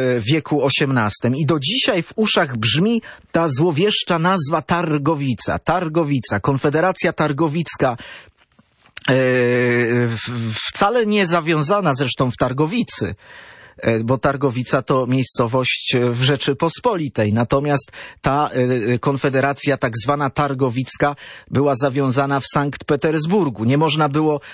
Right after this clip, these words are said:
jednak tego wydać oczywiście, bo plan zrodził się przy udziale carskiego dworu. To, e, jakby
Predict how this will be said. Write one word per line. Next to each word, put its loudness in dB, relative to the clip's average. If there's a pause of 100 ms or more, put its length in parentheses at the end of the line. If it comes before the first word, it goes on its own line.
(140)
jednak 0
tego 0
wydać 0
oczywiście, 0
bo 2
plan 0
zrodził 0
się 2
przy 0
udziale 0 (260)
carskiego 0
dworu. 0
To, 0 (420)
e, 2
jakby 2